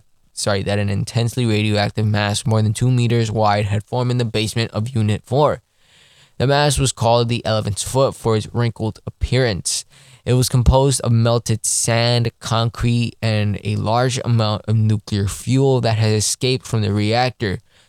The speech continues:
The concrete beneath the reactor was steaming hot and was breached by the now solidified lava and spectacular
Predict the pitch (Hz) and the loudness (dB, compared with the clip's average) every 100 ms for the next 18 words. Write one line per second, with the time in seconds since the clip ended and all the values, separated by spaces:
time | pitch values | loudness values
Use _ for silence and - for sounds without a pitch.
0 | _ 110 139 139 127 135 131 123 135 143 | _ -4 0 0 0 0 0 2 2 0
1 | - 135 127 120 120 120 117 110 110 - | -2 -2 0 0 0 0 -2 0 -2 -2
2 | - 117 110 107 110 127 131 - - 123 | -2 0 0 0 2 2 0 -2 -4 -2
3 | 127 127 - - 120 104 101 120 117 - | 0 -2 -4 -2 0 0 -2 -2 -2 -4
4 | - 113 110 110 107 107 - 110 110 107 | -2 0 2 2 2 0 0 0 2 0
5 | - 101 98 101 113 117 120 117 101 113 | -2 -2 -2 0 2 2 2 0 -2 -4
6 | - 110 - 113 - 117 113 | -6 -6 -2 -2 -2 -2 0